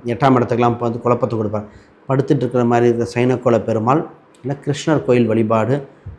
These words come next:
ரொம்ப, ரொம்ப முக்கியம். கிருஷ்ணர் வழிபாடு ரொம்ப நல்லாயிருக்கும். அடுத்து, சித்தி விநாயகர்.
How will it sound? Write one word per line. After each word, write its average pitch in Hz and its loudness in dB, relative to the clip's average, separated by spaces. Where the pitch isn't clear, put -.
ரொம்ப, 131 0
ரொம்ப 131 2
முக்கியம். 101 -6
கிருஷ்ணர் 131 0
வழிபாடு 117 4
ரொம்ப 113 0
நல்லாயிருக்கும். 101 -4
அடுத்து, 117 2
சித்தி 151 4
விநாயகர். 107 4